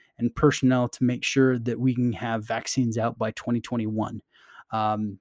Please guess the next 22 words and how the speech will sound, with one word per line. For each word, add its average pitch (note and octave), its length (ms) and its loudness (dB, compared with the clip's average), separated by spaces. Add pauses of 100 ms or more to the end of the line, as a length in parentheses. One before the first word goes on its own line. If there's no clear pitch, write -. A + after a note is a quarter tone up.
(100)
the C3+ 80 0
goal C#3 440 6
is B2 260 -2
to A#2+ 80 -4
have A2+ 540 -2
three C#3+ 600 2
hundred B2+ 400 2
million B2 560 4
doses A#2+ 360 0
by A#2 160 -2
January A2+ 680 -2
first. - 720 -10 (540)
So A#2 520 0
there C#3+ 180 6
are C#3 40 6
a C#3 40 4
couple E3+ 260 4
contenders D3+ 580 6
for - 160 4
that C#3+ 160 8
right C#3+ 160 4
now. C#3+ 220 2